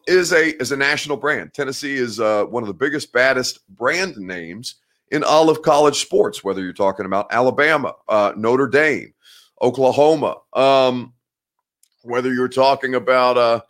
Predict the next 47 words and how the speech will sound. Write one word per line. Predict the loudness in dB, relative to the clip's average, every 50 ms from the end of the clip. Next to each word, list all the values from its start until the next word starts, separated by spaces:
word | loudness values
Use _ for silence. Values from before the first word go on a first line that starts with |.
| _ _ _ _ _ _ _ _ _
whether | -2 0 0 0
you're | 0 -2
talking | 0 2 2 4 2 2 0
about, | 0 2 2 2 0
<laughs> |
no, | -4 -10 -12 -14 -16 -20 -20 _
Clayton | -8 -6 -6 -6 -6
says, | -8 -8 -10 -10 -10
"Hit | -12 -12 -6 -6 -4 -4
him | -4
with | -8 -10 -10
the | -14
come | -12 -10 -10 -8 -6
on." | -6 -8 -8 -10 -14 _ -20
Uh, | -18 -18
no, | -12 -10 -8 -8 -8 -8
because | -10 -10 -10 -12 -12
the | -14 -12
come | -8 -8 -4 -2
on | -2 -2 -2 -2
implies | -4 -4 0 2 2 2 0
that | -2 -6
I'm, | -6 -6 -6 -6
uh, | -6 -6 -8 -8 -10
you | -12
know, | -12 -12 -10
that | -8 -8
I'm | -8 -8 -8 -12 _ _ _ _ _ -2
having | 0 0 0 -2 -4 -6
fun | -2 0 0 0 0
at | -2 -4
somebody's | -6 -6 -6 -6 -8 -10 -12
expense. | -14 -18 -10 -4 -4 -4 -4 -4
That's | -10 -12 -12 -12
just, | -14 -14 -14 -14 -14 _
you | -16
know, | -14 -14 -14 -14 -16
that's | -16 -16 -14
just, | -14 -12 -12 -12 -12 -12 -10
uh, | -8 -8 -6 -8
a | -8 -8 -10 -8
waste | -4 -4 -4 -4 -4 -6 -12
of | -12
time | -6 -2 -2 -2 -2 -4 -8 -10
at | -12 -10
that | -10 -12 -12 _
point, | -16 -16 -14 -16